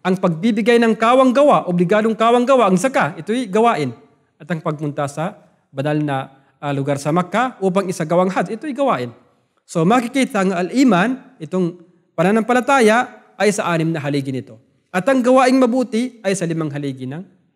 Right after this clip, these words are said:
Islam. Kabilang pa rin dito,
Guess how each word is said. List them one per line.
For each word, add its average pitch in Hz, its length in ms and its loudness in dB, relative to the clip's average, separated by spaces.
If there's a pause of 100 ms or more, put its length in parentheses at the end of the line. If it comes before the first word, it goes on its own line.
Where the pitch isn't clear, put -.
Islam. 107 320 -16 (3000)
Kabilang 285 320 2
pa 285 80 2
rin 247 160 0
dito, 170 560 -2